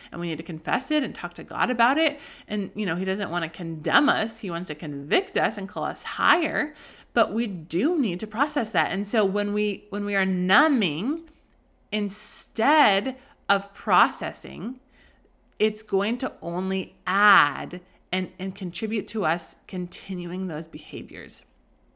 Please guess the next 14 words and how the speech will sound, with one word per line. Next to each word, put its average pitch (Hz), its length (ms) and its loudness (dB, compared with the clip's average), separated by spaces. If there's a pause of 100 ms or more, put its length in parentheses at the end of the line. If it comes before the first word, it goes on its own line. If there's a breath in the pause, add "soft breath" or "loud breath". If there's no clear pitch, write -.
(300)
It's 226 140 -6
gonna 220 160 0
be 190 140 -2
really 233 880 -2
hard 185 480 0
to 180 80 -8
stop 202 480 0
those 196 200 -2
behaviors 165 640 -4 (320 loud breath)
if 165 180 -10
we're 165 120 -2
not 180 360 4
processing 170 640 0
them 156 280 -8